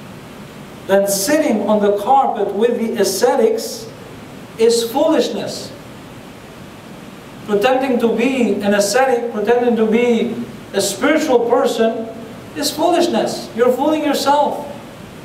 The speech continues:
And I do not guarantee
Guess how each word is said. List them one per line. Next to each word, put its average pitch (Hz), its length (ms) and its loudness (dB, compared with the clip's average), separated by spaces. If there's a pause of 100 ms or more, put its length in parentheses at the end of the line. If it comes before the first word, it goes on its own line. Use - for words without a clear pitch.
(1700)
And - 280 2
I 233 220 2
do 220 140 4
not 247 420 2
guarantee 226 880 4